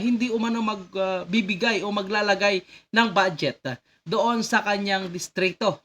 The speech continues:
Kaya ang sabi nga ni, ah, Congressman Pulong Duterte, ang kawawa umano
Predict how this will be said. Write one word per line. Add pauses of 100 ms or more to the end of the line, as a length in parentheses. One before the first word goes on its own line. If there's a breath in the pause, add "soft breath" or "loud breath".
Kaya
ang
sabi
nga (560 soft breath)
ni,
ah, (480)
Congressman
Pulong
Duterte,
ang
kawawa
umano